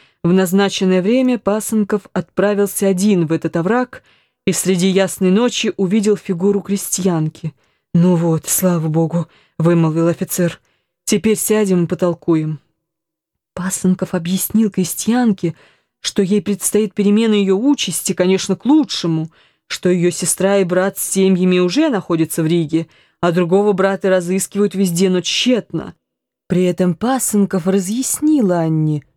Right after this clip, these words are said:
что дело по отношению к ней особенно мудрено. Купить семейство крестьян у панны за такую безумную цену рижский губернатор не имеет возможности. А взять всю семью насильно,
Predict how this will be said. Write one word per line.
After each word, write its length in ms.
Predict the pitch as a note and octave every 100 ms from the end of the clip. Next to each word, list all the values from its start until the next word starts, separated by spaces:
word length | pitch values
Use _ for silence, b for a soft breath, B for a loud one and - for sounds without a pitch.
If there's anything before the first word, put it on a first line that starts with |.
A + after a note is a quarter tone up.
| _
что 340 | - - F#3
дело 320 | E3 A#3 D4 A3
по 120 | F3+
отношению 640 | F3 F3+ - F#3+ F3+ F3+
к 80 | -
ней 280 | G3 G3 -
особенно 840 | E3+ - - - D4+ C4 C4 B3+ B3
мудрено. 920 | B3 A#3 G#3 C#4+ D4 F3 D3 C#3+ D3 _ _ _ _ _ _ _ _ _ _ _ -
Купить 320 | D3 F3+ F#3+
семейство 600 | - G3 F#3 F#3+ - F#3
крестьян 640 | F#3+ F#3 - F3+ F#3 F#3 F#3+
у 80 |
панны 460 | E3+ F3+ F3+ F#3 F#3
за 120 | F3+
такую 320 | F3 F3+ F#3
безумную 540 | E3+ F#3 E3 F#3+ F#3+ F#3
цену 340 | - G3 F#3+
рижский 440 | F#3 F#3+ - - G3+
губернатор 640 | F3 E3+ E3 F3 E3+ E3+
не 160 | F3+ F#3
имеет 180 | F#3
возможности. 880 | F3 F#3 A3+ C#4+ E3+ D3+ - - - _ _ _ _ _ -
А 100 | E3
взять 320 | F#3+ E3 G#3
всю 220 | - - G#3
семью 380 | - G3+ G3
насильно, 760 | G#3 G3+ - - D4 C4 F#3 E3+